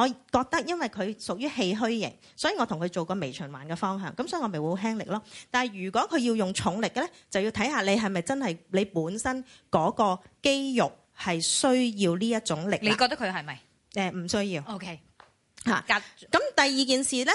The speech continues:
Speaker 1: 個美容師亦都非常要清楚知道你嗰個肌肉嘅流向。嚇，如果我哋自己喺家居護理呢，三十幾條肌肉自己係做到嘅，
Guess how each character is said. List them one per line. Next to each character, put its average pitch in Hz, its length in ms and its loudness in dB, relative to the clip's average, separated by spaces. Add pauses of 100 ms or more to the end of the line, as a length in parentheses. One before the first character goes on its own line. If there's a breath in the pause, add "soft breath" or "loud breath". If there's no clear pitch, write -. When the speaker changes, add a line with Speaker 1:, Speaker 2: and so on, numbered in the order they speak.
(100)
Speaker 1:
個 285 80 4
美 247 140 4
容 214 100 2
師 339 140 0
亦 269 60 -4
都 330 100 0
非 330 320 0
常 196 180 -2
要 202 140 -2
清 302 340 0
楚 214 280 0
知 277 160 -4
道 226 140 0
你 180 100 0
嗰 233 180 0
個 220 80 -10
肌 247 160 2
肉 226 140 -2
嘅 185 80 -2
流 147 340 -4 (160)
向。 165 260 2 (320 loud breath)
嚇， 180 140 2
如 214 160 2
果 415 80 2
我 262 80 0
哋 - 20 0
自 - 120 -8
己 208 100 -4
喺 226 220 0
家 269 180 -4
居 277 80 -2
護 233 240 -2
理 165 120 2
呢， 226 100 -4
三 269 260 -6
十 220 80 -8
幾 175 160 -6
條 208 140 -4
肌 214 120 -6
肉 202 100 -2
自 - 180 -10
己 175 100 -6
係 190 140 -6
做 135 180 -12
到 127 180 -10
嘅， 156 80 -10